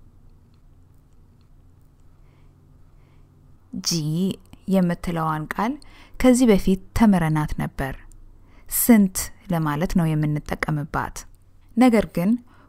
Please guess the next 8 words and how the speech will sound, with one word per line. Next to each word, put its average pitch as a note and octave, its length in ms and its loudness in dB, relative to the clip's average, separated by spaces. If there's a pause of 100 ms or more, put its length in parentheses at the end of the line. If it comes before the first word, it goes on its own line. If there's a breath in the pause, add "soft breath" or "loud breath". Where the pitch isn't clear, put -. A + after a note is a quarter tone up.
(160)
ቁጥራቸው F#3+ 540 -2 (160)
ጥቂት A#3+ 400 -4
ለሆኑ D#3+ 340 -2
ነገሮች D#3 520 -4
ነው C#3 160 -8 (100)
ይሄንን D3 460 -6
ቃል F3+ 240 -4
የምንጠቀመው። D3 880 -6